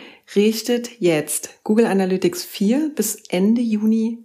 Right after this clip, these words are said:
zwanzig zweiundzwanzig, also diesen Jahres, korrekt ein. Und zwar nicht nur, dass Daten gesammelt werden. Ja, wir meinen komplett mit allen Ereignissen und Conversions, die auch in Universal Analytics eingerichtet sind.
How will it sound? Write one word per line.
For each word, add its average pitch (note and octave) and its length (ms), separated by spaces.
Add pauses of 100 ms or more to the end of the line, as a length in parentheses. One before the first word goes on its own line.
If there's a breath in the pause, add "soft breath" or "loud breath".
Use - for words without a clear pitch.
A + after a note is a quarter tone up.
zwanzig F#3+ 880
zweiundzwanzig, F#3 840
also E3 200
diesen B3 320
Jahres, F#3+ 480
korrekt - 400
ein. - 280 (480)
Und G3 160
zwar F#3+ 220
nicht A#3 300
nur, A#3 320
dass - 240
Daten G3 300
gesammelt F#3 440
werden. - 320
Ja, E3 220
wir F#3+ 100
meinen F3+ 360
komplett G3+ 520
mit F#3 160
allen E3+ 260
Ereignissen A3 800
und E3+ 180
Conversions, E3 760 (480 loud breath)
die G#3+ 200
auch F#3+ 440
in F#3 460 (100)
Universal E3 720
Analytics D3+ 640
eingerichtet C#3 580
sind. - 300